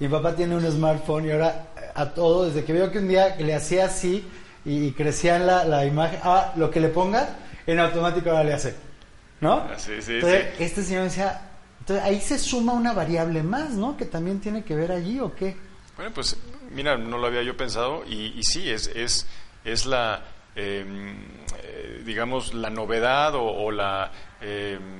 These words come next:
Speaker 2: la juventud de un, de un nuevo, de un nuevo elemento en el,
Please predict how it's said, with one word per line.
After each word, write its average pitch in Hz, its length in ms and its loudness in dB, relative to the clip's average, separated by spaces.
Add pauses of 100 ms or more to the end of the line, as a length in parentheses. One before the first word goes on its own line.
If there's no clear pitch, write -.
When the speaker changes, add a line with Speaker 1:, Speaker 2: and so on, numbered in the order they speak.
(260)
Speaker 2:
la 117 120 -4
juventud 120 800 -2
de 113 120 0
un, 131 800 -6
de 113 100 -2
un 139 180 -4
nuevo, 131 1200 -2
de 110 80 -8
un 123 180 -8
nuevo 127 340 0
elemento 139 520 -2
en 139 100 -2
el, 127 540 -6